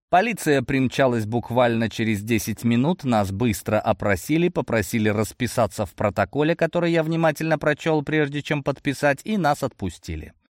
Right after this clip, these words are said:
Совсем молодой ещё лейтенант, лет двадцати с небольшим, крепко пожал мне руку, поблагодарил за спасение людей и даже какую-то грамоту вроде как пообещал, но это я уже пропустил мимо ушей. Мне это было неинтересно.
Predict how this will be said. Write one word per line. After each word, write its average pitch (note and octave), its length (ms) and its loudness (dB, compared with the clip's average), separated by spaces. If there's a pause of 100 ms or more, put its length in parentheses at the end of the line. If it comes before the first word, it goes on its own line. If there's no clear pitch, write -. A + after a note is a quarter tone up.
(680)
Совсем E3+ 300 0
молодой A3 420 4
ещё G3 260 0
лейтенант, G3 760 2
лет B2 280 0
двадцати B2+ 460 0
с - 100 -4
небольшим, C3 520 0
крепко D3 400 0
пожал C#3 320 2
мне C3 180 0
руку, D3 340 2
поблагодарил A2+ 720 0
за G#2+ 100 -2
спасение B2 540 0
людей B2+ 400 2
и B2 180 0
даже A2 300 2
какую-то A2 400 -2
грамоту D3 600 2
вроде B2+ 280 -2
как G#2+ 220 -4
пообещал, F#2+ 560 0
но B2 220 0
это B2+ 220 -2
я A2+ 180 2
уже G#2+ 220 0
пропустил A#2 640 -2
мимо F#2 360 0
ушей. D3+ 320 -2 (500)
Мне G#2 320 2
это F#2 100 -4
было G2 200 0
неинтересно. G2 800 0